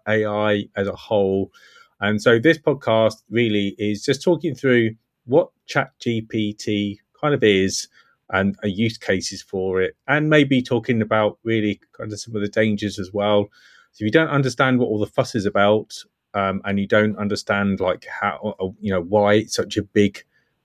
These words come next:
uh, breakthrough, then, um, this might be the podcast, um, for you. So I've been using Chat G P T. What, what is it? Well, it's a, uh, a program by a company called Open A I,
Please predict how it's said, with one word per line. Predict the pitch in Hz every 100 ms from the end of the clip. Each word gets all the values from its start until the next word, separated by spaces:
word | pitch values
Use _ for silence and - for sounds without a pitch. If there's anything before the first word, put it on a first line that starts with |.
| _
uh, | 95 90 92 -
breakthrough, | - 101 98 - - 104 104 104 - - _ _
then, | 101 92 92
um, | 92 95 -
this | 117 -
might | 113 113
be | 107
the | 101
podcast, | - 92 - 95 95 -
um, | 98 92
for | - -
you. | 98 120 87 87 _ - - _ _
So | - 113 107 104 _ _ _ _ -
I've | 123 151
been | 156
using | 139 135 127 127 117 110
Chat | - 139 120 -
G | 113
P | 104 101
T. | - 104
What, | 110 160
what | 135 170
is | 156
it? | 170 139
Well, | 131 127 107 _ _
it's | 139 123 -
a, | 120 113 113 _ _ _ _ _ _
uh, | 107 104 -
a |
program | - - 143 120 107 113 113 - _
by | 107 104 101 101
a | -
company | 117 101
called | - 98 -
Open | 107 107 107 104
A | 104
I, | 104 104 110 107